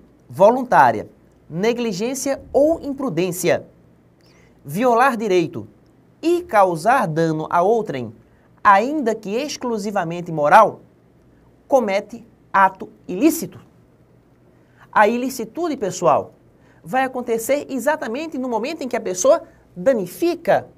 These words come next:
o patrimônio ou a pessoa alheia. Aquele que por ação ou omissão voluntária, negligência ou imprudência, violar direito e causar dano a outrem, causar dano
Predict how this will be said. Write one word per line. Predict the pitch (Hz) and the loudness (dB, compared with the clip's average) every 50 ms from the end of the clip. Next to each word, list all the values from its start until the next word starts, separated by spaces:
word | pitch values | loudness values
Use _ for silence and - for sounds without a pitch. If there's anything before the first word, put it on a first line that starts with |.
| _ _ _ _ _ _ | _ _ _ _ _ _
o | - 240 240 | -8 -4 0
patrimônio | - 220 214 214 190 185 185 202 233 262 277 302 - - _ _ _ - | 0 0 0 0 -2 -4 -2 0 -2 -2 -4 -6 -12 -16 _ _ _ 8
ou | 240 220 233 277 277 - - - _ _ _ - | 8 8 8 8 4 -2 -10 -20 _ _ _ -6
a | 233 220 | -6 -4
pessoa | - 220 202 208 - - 208 233 254 - | -2 -2 -2 -2 0 2 2 2 2 0
alheia. | - 277 247 254 277 277 196 120 - - - - _ _ _ _ _ _ _ _ _ _ - - - | -2 0 6 6 6 6 6 2 -2 -4 -12 -20 _ _ _ _ _ _ _ _ _ _ -20 -6 0
Aquele | - 226 226 233 - 269 294 302 294 | 0 0 0 0 0 2 2 2 0
que | 294 277 269 269 | -4 -8 -8 -4
por | 254 247 240 | 0 2 2
ação | 208 185 185 185 - - 302 311 320 330 - - | 2 2 -2 -4 -4 -2 -2 -2 -2 -2 -2 2
ou | 240 240 233 233 | 2 4 4 2
omissão | 214 196 180 - - 269 285 220 | 0 -4 -8 -6 -6 -6 -4 0
voluntária, | 220 247 254 247 202 165 - 165 160 143 123 113 92 - - _ _ _ _ _ _ _ _ _ _ _ - | 0 0 0 0 -2 2 4 4 6 4 4 0 -4 -10 -14 _ _ _ _ _ _ _ _ _ _ _ -6
negligência | 175 220 254 269 240 240 214 190 202 262 294 311 - - 302 - | 0 2 2 2 2 -2 -4 -4 -4 -4 -4 -4 -4 -4 -4 0
ou | - 247 240 | 0 0 0
imprudência, | 240 233 - 214 185 170 185 180 175 180 - 165 139 - - - _ _ _ _ | -2 -4 -4 -4 -2 -2 -2 -4 -4 -6 -6 -8 -8 -10 -12 -20 _ _ _ _
violar | - 160 180 240 277 262 254 254 277 285 262 | -12 -6 -2 2 4 6 6 4 4 0 -2
direito | 220 240 214 214 214 202 - - 139 120 - - _ _ _ _ _ _ _ _ _ _ _ - | 0 2 2 4 4 2 0 -4 -10 -12 -12 -20 _ _ _ _ _ _ _ _ _ _ _ -2
e | 311 339 339 339 339 - | 0 0 0 -2 -8 -4
causar | - 226 226 233 208 196 180 160 185 220 254 233 190 | 2 4 4 6 4 2 0 0 0 0 0 0 -2
dano | 156 151 156 165 247 - - 359 349 196 196 185 175 151 127 123 - - _ _ _ _ _ _ - | -6 -2 4 6 6 6 6 4 0 0 0 0 0 0 0 -4 -8 -14 _ _ _ _ _ _ 0
a | 175 170 | 2 2
outrem, | 160 165 160 165 165 - 226 247 285 285 - - _ _ _ _ _ _ | 4 4 2 0 -2 -2 -2 -4 -4 -6 -10 -16 _ _ _ _ _ _
causar | - 196 196 185 170 165 202 233 247 180 170 | 0 0 0 2 2 2 2 2 2 0 -4
dano | 151 151 165 233 269 254 202 180 165 160 165 | -6 0 2 4 4 4 4 0 -2 -4 -6